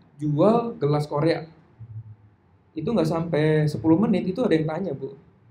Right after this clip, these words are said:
Mas, jual gelas Korea berapa harganya?" Gitu. Nah, jadi makanya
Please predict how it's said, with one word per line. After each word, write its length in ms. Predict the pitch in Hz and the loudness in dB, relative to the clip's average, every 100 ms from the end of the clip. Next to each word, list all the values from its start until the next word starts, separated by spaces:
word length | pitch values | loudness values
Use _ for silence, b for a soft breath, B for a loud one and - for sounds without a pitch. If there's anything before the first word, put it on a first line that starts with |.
| - _ | -20 _
Mas, 240 | - - - - - | -20 -20 -20 -20 -6
jual 200 | 131 127 | -6 -4
gelas 200 | 131 127 | -6 -8
Korea 320 | 135 135 156 | -8 -6 -6
berapa 360 | 143 127 143 151 | -6 -8 -10 -8
harganya?" 440 | 139 135 135 135 | -8 -6 -8 -8
Gitu. 300 | 131 - - _ _ - - _ _ - _ _ _ _ _ _ | -16 -20 -20 _ _ -20 -20 _ _ -20 _ _ _ _ _ _
Nah, 120 | 139 131 | -16 -8
jadi 200 | 131 170 | -4 -2
makanya 360 | 143 139 170 | -4 -4 0